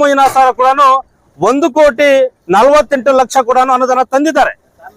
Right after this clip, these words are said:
ಎಲ್ಲರ ಉದ್ದೇಶ ಒಂದೇ, ಈ ರಸ್ತೆಯನ್ನ ಕಾಮಗಾರಿ ಬೇಗ ಮುಗಿಸ್ಬೇಕು ಅಂತ. ನಮ್ಮ ಶಾಸಕರು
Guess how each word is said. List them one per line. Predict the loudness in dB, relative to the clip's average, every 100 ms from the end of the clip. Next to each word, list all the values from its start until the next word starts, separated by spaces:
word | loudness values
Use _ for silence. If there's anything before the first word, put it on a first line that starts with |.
| -20 -20 -20 -16 -18 -14 -16 -14 -4 -2
ಎಲ್ಲರ | 0 2 2
ಉದ್ದೇಶ | 2 0 2 2 2
ಒಂದೇ, | 0 -2 -4 _ _ _ _ _ _ -20 -12 -4 -2
ಈ | 0
ರಸ್ತೆಯನ್ನ | 0 0 0 2 0 0
ಕಾಮಗಾರಿ | -2 -2 -2 0 0 -2 -4 _ _ _ -20 -20 -20 -20 -6 0
ಬೇಗ | 2 2 0
ಮುಗಿಸ್ಬೇಕು | -4 -2 0 2 -2
ಅಂತ. | 0 -4 -4 -6
ನಮ್ಮ | -4 -2 0
ಶಾಸಕರು | 0 0 0 2